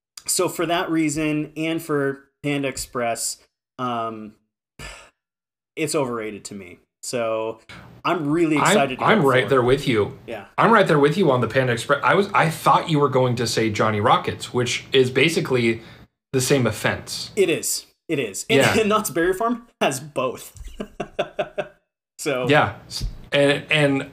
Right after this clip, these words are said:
Speaker 2: I guess, like, right on the border would be Mel's Drive-In, which
Speaker 1: Right.
Speaker 2: is, like,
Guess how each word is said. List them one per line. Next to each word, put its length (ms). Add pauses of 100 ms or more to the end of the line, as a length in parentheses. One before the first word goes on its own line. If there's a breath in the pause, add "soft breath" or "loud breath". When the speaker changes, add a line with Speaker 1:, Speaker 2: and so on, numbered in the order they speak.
Speaker 2:
I 100
guess, 220
like, 140
right 240
on 140
the 80
border 720
would 240
be 260
Mel's 420
Drive-In, 500 (360 loud breath)
which 240
Speaker 1:
Right. 60
Speaker 2:
is, 100
like, 300